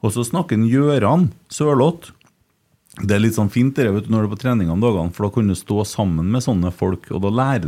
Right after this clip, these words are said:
du litt også. Så snakker han om at det handler om å springe mest, og det handler om å vinne duellene. Det handler om å være det laget som vinner det mest.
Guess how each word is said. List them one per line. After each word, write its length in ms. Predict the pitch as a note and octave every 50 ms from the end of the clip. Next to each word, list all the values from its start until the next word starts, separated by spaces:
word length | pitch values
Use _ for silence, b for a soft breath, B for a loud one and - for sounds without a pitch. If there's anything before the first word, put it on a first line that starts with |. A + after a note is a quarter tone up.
| D2+
du 80 | E2+ G2+ A#2 A#2+
litt 160 | A#2 A#2 -
også. 140 | - D#3 E3+ E3+ b b b b b b b b b b b b b b b b b b b b b b _ _ _ _
Så 160 | - - D#3+
snakker 380 | D3+ - F3+ E3 D#3+ D3+ C#3 A#2
han 160 | B2+ C#3 C#3 C#3
om 120 | C3 C3 B2
at 140 | A2+ A#2 -
det 80 | A2 F#2+
handler 300 | G2 E2+ E2 E2 E2 C#2
om 80 | C#2+ D#2
å 60 | -
springe 320 | - - C3+ D3 F3 G3+ G#3 G3+
mest, 400 | A3 A3 - - - - - - - _ _ _
og 120 | B2+ B2 C3+
det 80 | C3 -
handler 260 | - D#3+ D3+ C3 G2+ F2
om 140 | F#2+ A2+ B2
å 40 | A2+
vinne 320 | G2+ G2+ G2+ A2 A#2 A#2 -
duellene. 680 | C3 A2 G#2+ C3+ B2+ G#2+ F2 D#2 D#2 D#2+ E2 F2+ F2 - - _ -
Det 60 | G2+ -
handler 240 | - C#3 C3 A2+ F#2+
om 140 | F2 G2 A#2
å 40 | G#2+
være 260 | G#2+ G2 G2+ G#2 G#2
det 60 | G#2+ G#2
laget 340 | F#2 D2+ D2 D2 E2 -
som 160 | - G2+ G2 F2
vinner 240 | E2+ D#2 D2+ D2+
det 160 | D#2+ E2+ F#2 F2+
mest. 560 | E2 D#2+ D#2 - - - - _ - -